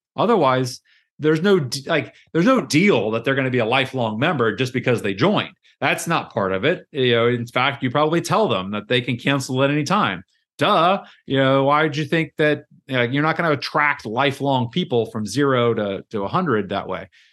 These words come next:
So what you've gotta do is take the people that you're getting and turn them into lifelong members and subscribers by fostering a relationship. Just, you know, it's the stuff that's in, you know, your book. It's just using that in a way that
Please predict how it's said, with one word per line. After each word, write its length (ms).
So 240
what 180
you've 140
gotta 240
do 320
is 180
take 320
the 80
people 340
that 100
you're 160
getting 480
and 240
turn 320
them 160
into 160
lifelong 640
members 400
and 100
subscribers 640
by 440
fostering 440
a 20
relationship. 560
Just, 240
you 100
know, 60
it's 120
the 100
stuff 380
that's 160
in, 400
you 120
know, 240
your 160
book. 460
It's 160
just 460
using 560
that 380
in 100
a 80
way 460
that 400